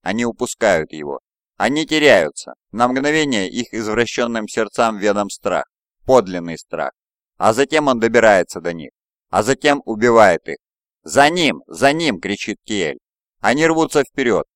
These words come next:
Изуродованные несущие слово пролетают над головой, бьются о палубы вокруг.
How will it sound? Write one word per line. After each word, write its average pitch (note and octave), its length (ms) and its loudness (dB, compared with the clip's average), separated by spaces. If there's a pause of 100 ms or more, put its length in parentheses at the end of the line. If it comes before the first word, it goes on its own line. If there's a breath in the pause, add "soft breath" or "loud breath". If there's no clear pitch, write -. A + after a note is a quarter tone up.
(120)
Изуродованные C#3 760 2
несущие B2+ 560 -4
слово B2+ 380 2
пролетают G#2+ 640 2
над G#2 160 -4
головой, G2+ 560 0
бьются G#2 520 -2
о F#2+ 60 2
палубы G2+ 480 2
вокруг. G2 380 -2